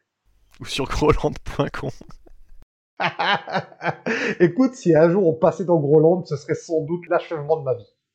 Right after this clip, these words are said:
Speaker 2: Clairement.
Speaker 1: Oui, enfin, l'achèvement, dans quel sens ?
Speaker 2: On serait sacré con, euh, pour de bon, je pense.
Speaker 1: Oui, oui, mais je pense qu'on ferait, qu'on ferait deux beaux gros lang-, deux beaux gros landais.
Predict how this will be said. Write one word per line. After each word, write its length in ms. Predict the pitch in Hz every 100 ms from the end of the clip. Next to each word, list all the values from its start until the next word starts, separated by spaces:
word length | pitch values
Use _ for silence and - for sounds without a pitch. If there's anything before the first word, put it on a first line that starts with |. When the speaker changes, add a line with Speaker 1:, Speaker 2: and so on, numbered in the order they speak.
| _ _
Speaker 2:
Clairement. 320 | - 110 92 _ _ _ _ _ _ _ _ _ _ _ -
Speaker 1:
Oui, 280 | 180 131 -
enfin, 300 | - 120 110
l'achèvement, 520 | 110 110 135 117 131
dans 100 | 113
quel 160 | 101 107
sens ? 400 | - 110 - - _ _ _ _ _ -
Speaker 2:
On 80 |
serait 280 | 156 - 180
sacré 440 | 175 202 - 196 185
con, 400 | 180 170 175 131
euh, 100 | 123
pour 220 | 135 139
de 100 | 139
bon, 240 | 127 123
je 100 | 117
pense. 300 | - 107 _ _ _ _ _ _ _ _ _ - 110
Speaker 1:
Oui, 80 |
oui, 200 | 135 117 143
mais 180 | 117 104
je 80 |
pense 200 | - 254
qu'on 120 | - 175
ferait, 220 | - 170 -
qu'on 140 | - 160
ferait 200 | - 156
deux 220 | 143 226
beaux 220 | 185 208
gros 200 | 147 165
lang-, 220 | 151 131 117 123
deux 220 | 220 233
beaux 380 | 135 156 214 170
gros 380 | 113 143 190 - -
landais. 420 | 123 135 113